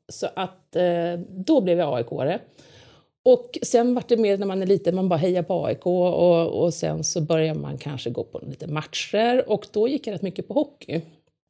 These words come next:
Och sen när jag fick barn själv och de började spela fotboll, då liksom blommade det här, liksom, fotbollsintresset upp, och vi gick, eh, en av min son, eh, mina söner är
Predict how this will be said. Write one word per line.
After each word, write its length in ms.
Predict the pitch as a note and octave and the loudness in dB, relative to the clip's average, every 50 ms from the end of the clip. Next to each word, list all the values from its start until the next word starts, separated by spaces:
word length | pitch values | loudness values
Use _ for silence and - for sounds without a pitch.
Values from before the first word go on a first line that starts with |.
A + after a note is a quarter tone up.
| _ _ _ _ _ _ - - - - - - - _ _ _ | _ _ _ _ _ _ -20 -20 -20 -20 -20 -20 -20 _ _ _
Och 120 | B3+ A#3 | 0 2
sen 320 | A#3 - G#3 G3+ F#3+ F#3+ | 2 2 2 2 0 -2
när 120 | F#3+ F#3+ F#3+ | -2 -2 -2
jag 220 | F#3 E3+ E3+ E3+ | 0 0 0 -2
fick 220 | - - F3 E3 E3 | -2 -4 -4 -2 -2
barn 420 | D3+ - F3 F3+ F3 E3 E3 D#3 | -2 0 2 2 2 2 0 -2
själv 380 | D#3+ - F#3+ G3 A3 B3+ B3+ A#3+ | -4 -4 -2 0 0 0 0 -2
och 80 | F3+ | -4
de 200 | D#3+ D#3 E3 E3 | -4 -4 -4 -4
började 160 | E3 F#3 - | -4 -6 -6
spela 200 | - - G3 G#3 | -6 -6 -6 -6
fotboll, 540 | G3+ - A3+ G#3 - - _ _ G3 F#3+ F#3 | -2 -2 -4 -4 -4 -8 _ _ -2 0 0
då 60 | G3 | 0
liksom 200 | G3+ F#3+ - F#3+ | -2 -2 -2 -4
blommade 400 | F3+ G#3+ A3 A3+ G#3 G#3 G3+ G3+ | 0 0 0 0 0 -2 -4 -6
det 40 | G3 | -6
här, 320 | D3+ D#3+ D#3 D#3 D3+ D#3+ E3 | -6 -8 -8 -8 -8 -8 -10
liksom, 240 | D#3 - D3+ D3 - - _ _ _ _ _ _ _ _ _ _ _ _ _ - | -8 -8 -8 -8 -10 -12 _ _ _ _ _ _ _ _ _ _ _ _ _ -2
fotbollsintresset 960 | - G#3+ G#3 - - - D#3+ D#3 - E3 D3 - - E3+ - - - E3 D#3 | -2 -2 -2 -2 -4 -4 -4 -2 -2 -4 -4 -2 -4 -4 -4 -4 -6 -6 -4
upp, 440 | - - C#3+ C#3 C#3 - _ _ - | -2 -2 -2 -2 -4 -6 _ _ -2
och 200 | D#3+ D#3+ D3+ D#3 | 0 0 0 0
vi 40 | D#3 | -4
gick, 540 | D#3 D3+ C#3+ C#3+ - - _ - - - - _ _ _ | -4 -4 -6 -6 -8 -14 _ -20 -20 -20 -20 _ _ _
eh, 540 | - C#3 D3 C#3 - - - - - - - - - _ - - - | -12 -10 -10 -8 -8 -10 -10 -12 -12 -12 -12 -12 -14 _ -20 -20 -12
en 240 | - G3+ G3 G3+ G3 | -8 -6 -4 -4 -2
av 60 | F#3 | -2
min 200 | F3+ E3 D#3 D3+ | -2 -2 -2 -4
son, 460 | - - - - - - A#1 - - | -6 -8 -12 -12 -12 -12 -12 -12 -10
eh, 240 | - - D#3+ - D#3+ | -6 -4 -4 -4 -4
mina 200 | E3 D3+ D3 C3+ | -4 -6 -6 -6
söner 280 | - D#3 C#3 - C#3 - | -6 -6 -6 -6 -8 -8
är 260 | - C#3+ B2+ C3+ - | -8 -10 -10 -10 -12